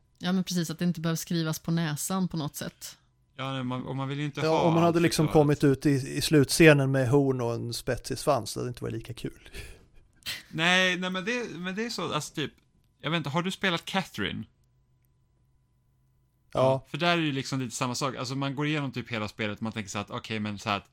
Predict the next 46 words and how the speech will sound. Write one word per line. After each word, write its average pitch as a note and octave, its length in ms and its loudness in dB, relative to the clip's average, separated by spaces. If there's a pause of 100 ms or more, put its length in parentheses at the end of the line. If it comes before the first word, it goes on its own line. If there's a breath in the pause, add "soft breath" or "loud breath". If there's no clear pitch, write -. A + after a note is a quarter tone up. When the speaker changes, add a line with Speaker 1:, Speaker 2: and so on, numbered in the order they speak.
(320)
Speaker 2:
det C3 60 -8
är A#2 40 -4
hans A#2 220 -6
samvete B2 800 -2
som, G#2 300 -6
som G#2 200 -8
typ G#2+ 200 -8 (300)
knackar A2 340 -4
på, A2+ 260 -4
och G2+ 100 2
det G2 60 -4
är - 20 -4
därför G#2 240 -2
han G#2 100 0
upplever G#2 340 -2
de G2 80 -4
här G2 100 -4
liksom G2 200 -6
mardrömmarna G2+ 580 -2
och G2 60 -6
de F#2+ 100 -8
här G2 220 -4
liksom G2 220 -10
helvetesbanorna G2+ 840 -2
man G2 120 -2
klättrar A2 320 -4
på, G2+ 220 -4
och G2+ 120 -6
sen A2+ 120 -4
till G#2+ 100 -10
slut - 460 -8
visar A#2+ 260 -4
sig G#2 120 -2
att G2 80 -6
nej, A2 140 0
men A2 120 -2
det A#2 80 -4
är A2+ 80 0
djävulen G2+ 460 -2
som - 100 -10
har G#2+ 40 -4
gjort G#2 140 -8
så G2+ 80 -6
här F#2 80 -4
för - 120 -8
att F#2 100 -12